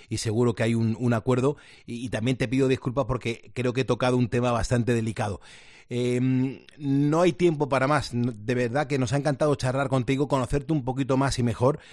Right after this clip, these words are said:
Muchas gracias por atendernos aquí en la cadena cope. Que todo vaya bien,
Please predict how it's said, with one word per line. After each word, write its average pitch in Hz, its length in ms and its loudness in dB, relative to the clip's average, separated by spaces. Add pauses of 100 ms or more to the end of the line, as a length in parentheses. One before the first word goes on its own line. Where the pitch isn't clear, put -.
(340)
Muchas 175 440 4
gracias 156 300 2
por 143 140 0
atendernos 127 480 0
aquí 123 160 -4
en 127 80 0
la 123 80 0
cadena 131 320 0
cope. 135 240 0
Que 135 100 2
todo 156 220 4
vaya 156 220 4
bien, 147 260 4